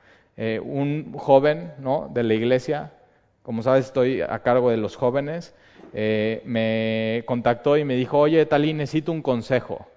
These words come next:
Y mi primer pregunta para él fue, "Ok, estoy a tus órdenes, pero ¿ya se lo pediste a tu papá?"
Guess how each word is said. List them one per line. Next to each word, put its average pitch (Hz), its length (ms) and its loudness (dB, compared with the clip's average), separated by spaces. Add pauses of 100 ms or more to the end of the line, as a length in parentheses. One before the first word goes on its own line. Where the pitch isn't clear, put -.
(800)
Y 117 120 -2
mi 127 160 0
primer 143 380 2
pregunta 151 400 2
para 120 320 4
él 139 140 2
fue, 127 340 2
"Ok, 123 220 -6
estoy 117 380 4
a 143 100 6
tus 139 180 -4
órdenes, 139 500 2 (300)
pero 113 160 2
¿ya 127 220 4
se 147 100 -4
lo 131 140 0
pediste 120 320 -2
a 113 60 -4
tu 110 100 -10
papá?" 101 340 -2